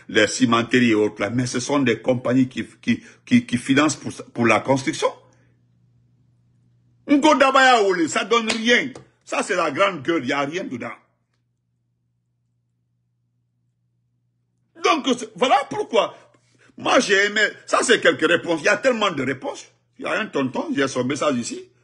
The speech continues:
Il dit, « Jeune frère, j'ai été contacté par qui ? Par Idi Amin. » C'est Idi Amin qui m'a contacté.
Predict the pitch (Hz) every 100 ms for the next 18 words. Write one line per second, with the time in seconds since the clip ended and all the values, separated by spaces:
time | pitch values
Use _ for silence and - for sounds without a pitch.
0 | _ - 147 151 170 151 151 - - -
1 | _ - 135 131 143 139 156 139 147 -
2 | 165 127 113 - 320 - - 117 131 123
3 | 127 127 107 110 135 147 151 147 127 92
4 | - 101 90 101 - -